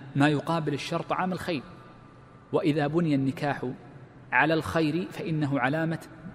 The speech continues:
بركة ويمن. وقد جرت عادة الناس أنهم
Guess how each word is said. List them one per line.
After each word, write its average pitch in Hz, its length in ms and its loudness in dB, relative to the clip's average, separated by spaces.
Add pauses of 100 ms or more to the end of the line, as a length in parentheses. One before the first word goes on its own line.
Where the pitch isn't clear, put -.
(140)
بركة 156 480 0
ويمن. 135 380 4 (1000)
وقد 147 200 4
جرت 185 280 4
عادة 156 320 6
الناس 131 360 2
أنهم 147 340 2